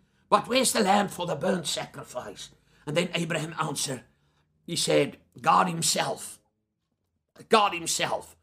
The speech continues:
will provide a lamb for the burnt offering." So here they went, they saw the place, built the altar.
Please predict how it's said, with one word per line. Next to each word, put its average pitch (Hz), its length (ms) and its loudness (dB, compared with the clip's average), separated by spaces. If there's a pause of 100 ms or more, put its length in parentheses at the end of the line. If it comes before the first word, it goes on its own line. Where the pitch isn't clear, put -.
(360)
will 156 120 0
provide 156 420 0
a 156 60 2
lamb 151 420 4
for - 260 -14
the 123 80 -10
burnt 139 280 -4
offering." - 320 -14 (320)
So 208 140 4
here 214 200 6
they 202 140 4
went, 214 380 2 (240)
they 151 100 -4
saw 214 260 4
the 208 100 2
place, - 480 0 (480)
built 233 240 4
the 220 120 2
altar. 208 480 2